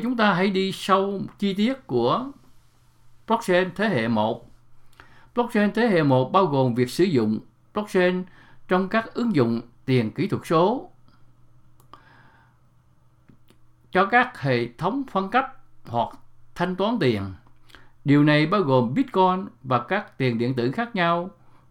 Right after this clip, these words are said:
và các hệ thống thanh toán. Đây là những ứng dụng đầu tiên sử dụng công nghệ blockchain. Sang thế hệ thứ hai, blockchain thế hệ hai, một sự đổi mới liên tiếp.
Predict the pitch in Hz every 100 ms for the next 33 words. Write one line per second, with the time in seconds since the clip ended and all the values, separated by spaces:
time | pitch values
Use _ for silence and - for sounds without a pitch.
0 | - 123 117 - 196 - 117 110 127 175
1 | 233 165 156 156 170 220 - - - _
2 | _ _ 139 165 165 127 107 117 165 -
3 | 240 202 131 160 220 160 175 180 202 -
4 | - 131 185 110 107 170 160 104 101 196
5 | - 160 156 151 - - - - - -
6 | - - - - - _ - 202 202 208
7 | 214 - - _ _ - - 233 127 -
8 | 214 202 190 190 202 247 - - - -
9 | _ - _ - 220 - 190 185 240 190
10 | 131 147 185 185 185 - 117 123 131 123
11 | 113 160 190 214 233 190 196 208 269